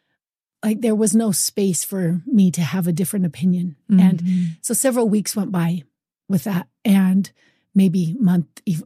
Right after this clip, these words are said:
Speaker 1: or two, I don't even remember the time. But I started to recognize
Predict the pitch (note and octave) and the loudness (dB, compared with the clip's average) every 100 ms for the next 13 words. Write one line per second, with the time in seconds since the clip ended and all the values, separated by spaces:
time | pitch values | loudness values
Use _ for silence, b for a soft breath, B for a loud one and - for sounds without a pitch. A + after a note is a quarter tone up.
0 | - F#3+ D#3+ - F#3 - F#3 F#3 F3+ F3 | -4 -2 -2 -2 -2 -2 0 4 4 4
1 | F3 E3 E3+ D#3+ - E3+ F3+ - _ b | 4 2 0 -4 -2 -2 -2 -6 _ b
2 | b b b b b _ G3 - A3 G#3 | b b b b b _ -20 -6 -2 -2
3 | - _ _ - F#3+ - B3+ A3 A3+ A3+ | -4 _ _ -4 -2 0 0 2 2 -2
4 | A3+ G3 F#3+ - G3 G3+ F3 A#3 A3 - | -4 -2 -4 -2 -2 -2 -4 -6 -6 -6